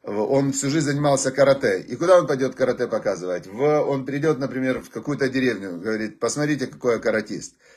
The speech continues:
Ему скажут: «Какое карате? Что за карате? Мы вообще такого не знаем». Или он поедет в Шаолинь, и в Шаолине он покажет, какой он каратист, всех там победит. Там оценят его,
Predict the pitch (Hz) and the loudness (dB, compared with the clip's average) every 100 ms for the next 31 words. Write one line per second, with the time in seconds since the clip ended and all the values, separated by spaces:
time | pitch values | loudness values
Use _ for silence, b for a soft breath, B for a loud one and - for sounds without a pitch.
0 | - 107 - 123 - 135 139 147 139 131 | -14 -8 -2 -2 0 -4 2 2 4 2
1 | 117 110 98 87 - 135 131 123 110 101 | 2 0 -4 -4 -4 -2 -2 -2 -2 -2
2 | 95 117 123 131 113 113 101 104 90 87 | -4 -4 -4 -4 -4 -4 -4 -4 -6 -8
3 | 76 b b b - 160 196 175 160 160 | -10 b b b -2 2 4 4 4 4
4 | 151 143 - 143 131 139 160 160 156 - | 2 -2 2 6 6 6 2 0 -6 -6
5 | 117 - 120 123 147 143 139 - 127 120 | -8 2 4 4 2 0 -2 -2 -4 -2
6 | 110 - 127 117 107 107 113 107 107 107 | -2 4 4 2 -4 -6 -4 -4 -2 -2
7 | 110 131 - 117 107 104 101 101 98 90 | -2 -4 -4 -4 -4 -4 -4 -6 -6 -8
8 | 71 _ _ _ _ _ _ _ _ _ | -12 _ _ _ _ _ _ _ _ _
9 | _ 156 170 165 - 170 151 135 110 107 | _ 2 2 2 2 4 4 0 -2 -2
10 | 110 104 101 | 2 2 2